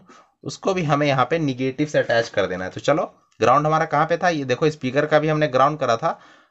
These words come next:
तो यहाँ पे मैं इस स्पीकर वाला जो ग्राउंड था उस पे इस वाले वायर को अटैच कर देता हूँ।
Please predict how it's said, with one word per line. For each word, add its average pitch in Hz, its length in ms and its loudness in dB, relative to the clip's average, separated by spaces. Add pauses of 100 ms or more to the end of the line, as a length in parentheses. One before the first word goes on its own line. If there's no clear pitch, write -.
(140)
तो 123 60 -12
यहाँ 123 280 0
पे 135 120 -4
मैं 139 260 -2
इस 151 200 -8 (100)
स्पीकर 135 420 -2
वाला 135 260 4
जो 131 160 -8
ग्राउंड 120 320 0 (100)
था 135 80 2
उस - 220 -8
पे 113 280 -4 (120)
इस 147 160 -6
वाले 110 200 2
वायर 98 240 0
को 147 200 -8
अटैच 107 580 0
कर 92 200 -4
देता - 300 -12
हूँ। 87 100 -14